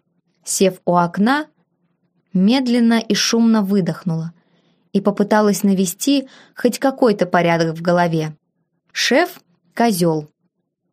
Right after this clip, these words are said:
Хоть и обаятельный, это факт. В командировке я была и все время пила. Тоже факт. Другую работу с такой хорошей зарплатой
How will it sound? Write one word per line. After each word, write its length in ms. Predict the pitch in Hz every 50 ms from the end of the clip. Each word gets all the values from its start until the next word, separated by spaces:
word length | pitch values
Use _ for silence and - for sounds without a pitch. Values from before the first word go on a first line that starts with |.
| _ _ _ _ _
Хоть 220 | - - 349 311 -
и 40 | 311
обаятельный, 840 | 269 196 202 180 175 165 160 160 - 175 160 160 156 156 156 160 _ _ -
это 340 | - 214 277 277 - 262 226
факт. 540 | - - 175 160 156 156 - - _ _ _ _ _ _ _ _
В 60 | _
командировке 1000 | - - 220 214 214 214 196 240 254 311 370 370 - - - 220 185 160 165 - -
я 220 | - 185 220 208
была 480 | 180 170 180 170 170 165 165 202 254 277 - _ _ _ _ _ _ _ _ _
и 120 | - 247 220
все 240 | - - - 185 170
время 400 | 175 170 175 220 277 302 302 285
пила. 460 | 285 - 247 226 180 156 156 175 170 _ _ _ _ _ _ _ _ _ -
Тоже 280 | - 269 226 160 156
факт. 420 | - - - 156 151 - - _ _ _ _ _ _ _ _ -
Другую 480 | 190 165 185 175 165 180 214 277 320 330
работу 420 | 320 311 269 277 311 311 302 285
с 80 | 269 -
такой 260 | 285 269 269 269 269
хорошей 440 | 269 - 262 254 262 247 - - 220
зарплатой 760 | 220 226 214 220 - 226 220 214 208 - 208 202 202 196 -